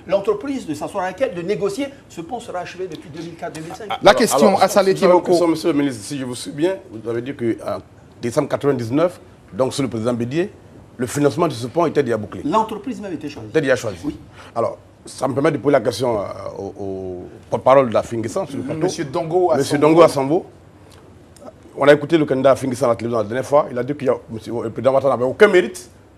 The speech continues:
Speaker 3: parce que c'était des projets du président Gbagbo Laurent. Tel que monsieur Pa-, Patrick Hachi vient de nous rappeler,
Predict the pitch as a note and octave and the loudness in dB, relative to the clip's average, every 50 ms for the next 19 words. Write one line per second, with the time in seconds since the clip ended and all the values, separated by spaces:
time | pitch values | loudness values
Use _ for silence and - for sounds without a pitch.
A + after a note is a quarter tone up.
0 | _ - C#3 B2+ - - D#3+ D#3 - - E3 C#3 B2+ A#2 - D3 D3+ D#3 F3 - | _ -10 -10 -10 -6 -6 -6 -6 -2 -4 -4 -4 -4 -4 -2 0 2 2 2 2
1 | - - C3 A#2+ B2+ A#2+ A2 G2+ G#2+ G#2+ G#2 G2+ G2 - - - - - - - | 0 -6 -6 -6 -4 -4 -4 -6 -8 -8 -10 -10 -12 -14 -18 -20 -20 -20 -20 -20
2 | - - - - - - - - G#3 G#3 G3 - D#3 D3+ C#3+ - C#3+ - D3 C3 | -20 -20 -20 -20 -20 -20 0 4 4 4 4 4 0 0 0 -2 -2 -2 0 0
3 | A#2+ - - A#2 B2 B2+ A2+ C#3 - B2+ A#2 - C#3 A#2+ A2 C#3 C#3 A#2+ A#2+ A2+ | 0 0 -2 -6 -6 -6 -4 -4 -2 -4 -4 -4 -6 -4 -2 -2 -2 -2 -2 -4
4 | B2 A#2+ A2+ G#2 G#2 - A2+ A#2+ C#3 D3 - | -4 -2 -4 -4 -4 -6 -6 -6 -6 -8 -10